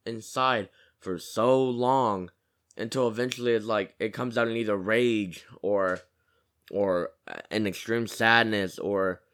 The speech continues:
you do the unthinkable. And this is why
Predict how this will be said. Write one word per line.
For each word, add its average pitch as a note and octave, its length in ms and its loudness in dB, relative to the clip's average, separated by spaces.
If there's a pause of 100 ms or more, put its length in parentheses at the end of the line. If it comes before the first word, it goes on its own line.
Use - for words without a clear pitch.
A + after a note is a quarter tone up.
(280)
you A#2 160 -4
do B2 200 2
the A#2+ 140 2
unthinkable. A2+ 720 -2
And C#3 180 2
this D#3 180 0
is C#3+ 140 -12
why C3 420 0